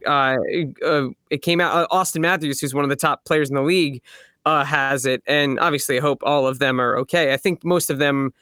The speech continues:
don't have severe symptoms or asymptomatic or, uh, whatever, but,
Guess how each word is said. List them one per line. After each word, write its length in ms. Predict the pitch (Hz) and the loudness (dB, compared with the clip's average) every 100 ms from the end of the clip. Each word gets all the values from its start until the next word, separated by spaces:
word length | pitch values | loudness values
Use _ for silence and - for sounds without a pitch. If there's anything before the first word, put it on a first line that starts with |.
| _ _ _ _ - | _ _ _ _ -12
don't 260 | 131 165 151 | -2 0 0
have 340 | 151 135 - - - - - | 0 -2 -4 -16 -20 -20 -10
severe 320 | - 147 143 | -6 -2 0
symptoms 460 | - 147 135 127 131 | 0 -2 -2 -2 0
or 200 | 131 123 | 2 2
asymptomatic 800 | 131 - 131 127 127 123 117 117 | 0 -2 -6 -2 0 0 -2 -2
or, 220 | 113 107 _ - - _ _ _ - | -2 -4 _ -20 -20 _ _ _ -2
uh, 400 | 139 135 120 98 - _ _ | 0 2 0 -2 -8 _ _
whatever, 600 | 151 139 147 139 139 180 | -12 -2 0 2 2 0
but, 320 | 160 196 190 | 0 0 0